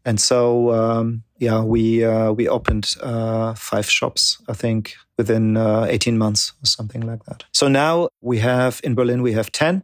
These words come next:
We, uh, during the pandemic, we opened a new roastery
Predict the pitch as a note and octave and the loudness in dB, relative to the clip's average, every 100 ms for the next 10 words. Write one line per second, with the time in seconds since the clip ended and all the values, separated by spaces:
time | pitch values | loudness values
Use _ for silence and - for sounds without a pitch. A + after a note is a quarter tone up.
0 | - B2 A2+ A2+ A2+ A2+ A2+ A2+ A2 - | -8 -4 -2 0 0 0 0 -2 -4 -8
1 | - - A#2+ A2 G#2+ G#2 - G#2+ A#2 B2+ | -12 -4 0 2 2 0 0 2 2 0
2 | A#2+ G#2+ G#2 G#2 - G#2+ G2+ - A2 A2 | 0 0 0 0 -2 -2 -4 -4 -2 0
3 | A2+ G#2+ B2+ D3+ - C#3+ C#3+ D#3 C3+ | 0 2 2 0 0 0 2 0 -6